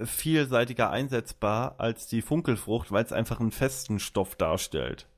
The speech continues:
Und allein, wenn dich so eine Eiswand trifft, dann bist du halt Matsch. Da machst du halt nix mehr. Ähm, deswegen, ich glaube wirklich, wenn du in einem, in einem Eisland oder auf, auf einem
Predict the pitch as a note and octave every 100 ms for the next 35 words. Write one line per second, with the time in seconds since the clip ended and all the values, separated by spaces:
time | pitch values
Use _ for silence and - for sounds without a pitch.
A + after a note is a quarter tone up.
0 | _ _ A2 A2 - - D2+ - A2+ A2
1 | A#2 C3 B2 - A2+ A#2 A#2 - A#2 A2
2 | A#2 C#3 - G#2 G2+ G2+ - A2 B2 -
3 | A2+ A2 B2+ - A2+ A2+ - A#2+ C3 -
4 | - - _ _ G#2 G2+ G#2 A2 - A2+
5 | G#2+ C3 - G#2+ G2 F#2 - _ _ -
6 | A2 G#2+ G#2+ G#2 G#2 G#2 - A2+ A2+ A2+
7 | - - - _ _ - G#2+ A#2 A2+ A#2+
8 | B2 A#2+ A2+ A#2 A2+ - _ _ - _
9 | _ A2+ A2 G#2 F2 - G#2+ F#2+ - A2+
10 | C#3+ - B2+ C3+ C3 G2 A2 D2+ G#2 -
11 | - - G#2 - G#2+ G#2